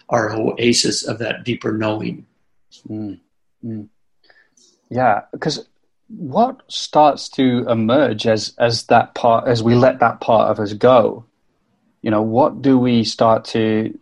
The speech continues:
Speaker 2: what comes in its place? And I mean, I know you have been speaking about this, but I'd, I'd love to kind of,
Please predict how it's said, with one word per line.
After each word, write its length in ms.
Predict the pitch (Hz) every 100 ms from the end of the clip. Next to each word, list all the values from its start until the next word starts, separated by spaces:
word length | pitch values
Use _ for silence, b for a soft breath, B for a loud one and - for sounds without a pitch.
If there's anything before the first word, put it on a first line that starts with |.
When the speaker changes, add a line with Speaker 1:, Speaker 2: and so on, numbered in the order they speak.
| _
Speaker 2:
what 300 | - 131 147
comes 280 | - 147 131
in 80 | 127
its 140 | 113
place? 520 | - 131 135 98 -
And 100 | 117
I 80 | 113
mean, 140 | 120 123
I 80 |
know 120 | 123 131
you 180 | 123
have 240 | 113 123 131
been 160 | 127
speaking 440 | 110 - 151 - 113
about 340 | 110 104 107
this, 220 | 107 110
but 160 | - 120
I'd, 220 | 120 117
I'd 180 | 120 120
love 220 | 127 151
to 120 | - 123
kind 220 | 123 110
of, 140 | 107